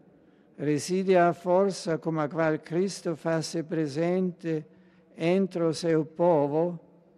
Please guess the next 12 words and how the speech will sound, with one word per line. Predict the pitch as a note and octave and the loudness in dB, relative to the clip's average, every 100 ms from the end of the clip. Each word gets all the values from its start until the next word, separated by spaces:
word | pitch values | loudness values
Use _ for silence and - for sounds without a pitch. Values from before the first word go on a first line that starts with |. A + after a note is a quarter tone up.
| _ _ _ _ | _ _ _ _
em | - D#3+ | -2 0
particular | E3 E3 D#3+ E3+ F3+ E3+ E3 F3+ G3 F3 D3+ - - _ _ - | 2 0 0 -4 0 4 6 6 4 2 -2 -12 -20 _ _ -6
entre | D#3+ E3 F3+ F3+ E3+ | 0 2 2 0 0
os | D#3+ D3+ | -2 0
apóstolos | D#3+ D3 D#3+ E3+ F3 - - B2+ B2 A#2+ | -2 -2 0 2 2 -4 -10 -8 -8 -10
e | C#3+ | -14
seus | - D3+ D3 | -6 -4 -4
sucessores. | - D3 - D3 - D#3+ D#3 D3+ B2+ A#2 - - _ _ _ _ _ _ _ _ _ _ | -8 -12 -8 -8 -6 -4 -2 0 -2 -8 -16 -20 _ _ _ _ _ _ _ _ _ _
Saúdo | - E3 F#3 A#3+ A3 G3 | -2 6 8 10 8 4
com | F3+ E3+ | 2 2
especial | D#3 - E3+ - F3+ G3 | 0 0 -2 0 0 2
afeto | G3+ D3+ G3+ A3 G#3+ - C#3 A#2 | 2 2 2 2 2 -2 -4 -4